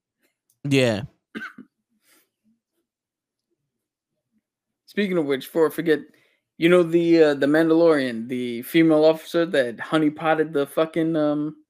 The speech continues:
Speaker 2: scientist?
Speaker 1: Yes.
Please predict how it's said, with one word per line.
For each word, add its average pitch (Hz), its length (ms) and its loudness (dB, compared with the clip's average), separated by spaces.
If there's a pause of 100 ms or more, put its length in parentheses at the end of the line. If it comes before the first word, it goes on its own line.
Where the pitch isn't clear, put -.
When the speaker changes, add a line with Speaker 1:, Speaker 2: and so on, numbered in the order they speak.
(640)
Speaker 2:
scientist? 170 680 -4 (1120)
Speaker 1:
Yes. - 480 -4